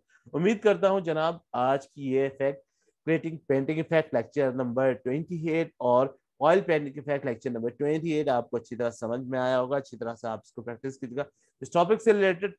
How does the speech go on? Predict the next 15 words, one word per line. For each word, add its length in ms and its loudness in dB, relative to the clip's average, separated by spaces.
कोई 280 0
भी 160 -4
क्वेश्चन 460 -4
है 60 0
आपके 300 -4
जहन 300 -8
में, 160 -6
किसी 300 -8
तरह 240 2
की 420 -10
क्वेरीज 500 -8
है, 60 -16
तो 520 -14
आप 240 -4
मुझे 300 -6